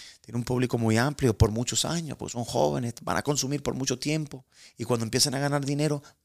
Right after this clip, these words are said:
más todavía. Entonces, pero lo que tú dices, hay demográficas para cada artista y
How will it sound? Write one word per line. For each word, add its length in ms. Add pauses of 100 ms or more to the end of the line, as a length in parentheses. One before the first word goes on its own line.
más 200
todavía. 640 (680)
Entonces, 440 (960)
pero 120
lo 60
que 80
tú 60
dices, 420
hay 160
demográficas 640
para 180
cada 200
artista 420
y 140